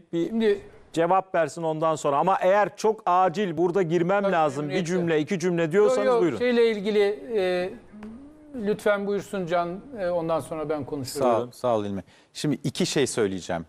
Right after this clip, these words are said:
Speaker 3: Birincisi, diyorsunuz ki muhalefet milli konularda hükümetin yanında olsun, desteklesin. Şimdi şunu hatırlayalım. Bu Doğu Akdeniz'de sular ısınırken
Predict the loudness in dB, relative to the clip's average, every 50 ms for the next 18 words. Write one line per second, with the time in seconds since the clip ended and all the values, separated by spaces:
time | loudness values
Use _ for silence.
0 | _ -8 -2 0 2 2 2 2 2 0 -2 0 0 0 -2 -2 -6 _ _ -20
1 | -20 -16 -4 0 0 2 2 0 0 -4 -6 -8 -8 -18 -20 -20 -20 -20 -12 -6
2 | -2 0 0 0 0 0 -2 -2 -2 -2 -2 0 2 2 4 4 2 2 0 -2
3 | -2 -6 -6 -6 -8 -18 -18 _ _ _ _ _ -20 -10 -4 -2 0 2 2 2
4 | 2 0 0 0 -2 -2 0 0 2 2 2 2 0 0 -2 -4 -4 -6 _ _
5 | _ -6 -6 -4 -2 -2 -2 -2 -2 -2 -2 -2 0 0 2 2 2 0 0 2
6 | 2 2 2 2 0 -4 -6 -2 0 0 -2 -2 -2 -6 -6 -6 -4 -8 -8 -8
7 | -10 -12 -16 _ _ _ _ _ _ _ -2 2 4 4 4 2 0 -2 0 2
8 | 2 2 2 0 -4 -4 -4 -6 -4 -4 -6 -6 -8 _ _ _ _ _ _ _
9 | _ _ _ _ _ _ _ _ _ _ _ _ _ _ _ _ -2 2 2 4
10 | 4 2 2 2 4 4 6 4 4 2 0 -2 -6 -4 -4 -4 -4 -6 -6 -6
11 | -4 -2 0 0 0 0 0 -4 -4 -2 -2 -2 -2 0 0 0 0 0